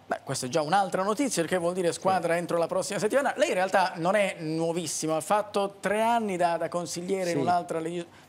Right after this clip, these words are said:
Speaker 1: però fare con la
Speaker 2: duemilasei
Speaker 1: fascia.
Speaker 2: duemilanove.
Speaker 1: Quanto è
Speaker 2: duemilasei,
Speaker 1: cambiato? Come l'ha
Speaker 2: duemilanove.
Speaker 1: vista cambiare la, la città, l'assemblea? Adesso avete anche un'aula nuova, ma questo è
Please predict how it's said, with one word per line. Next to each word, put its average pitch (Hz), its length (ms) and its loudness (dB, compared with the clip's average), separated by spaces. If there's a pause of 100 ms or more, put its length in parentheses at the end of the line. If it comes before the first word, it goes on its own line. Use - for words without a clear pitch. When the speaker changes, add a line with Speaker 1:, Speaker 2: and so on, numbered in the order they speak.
Speaker 1:
però 151 160 0
fare 143 140 0
con 156 100 2
la 156 60 4
Speaker 2:
duemilasei 151 180 2
Speaker 1:
fascia. 160 140 4
Speaker 2:
duemilanove. 117 380 -2
Speaker 1:
Quanto - 280 -20 (840)
è - 0 -
Speaker 2:
duemilasei, 254 320 2
Speaker 1:
cambiato? 160 420 2
Come 147 140 4
l'ha 165 60 6
Speaker 2:
duemilanove. - 100 2
Speaker 1:
vista 131 200 0
cambiare 135 420 -2
la, 113 460 -6 (840)
la 160 100 0
città, 160 400 -2
l'assemblea? 147 640 -2
Adesso 165 200 -4
avete 123 160 -4
anche 156 160 -4
un'aula 139 260 0
nuova, 143 380 -4
ma - 80 -12
questo 123 300 -6
è 117 120 -6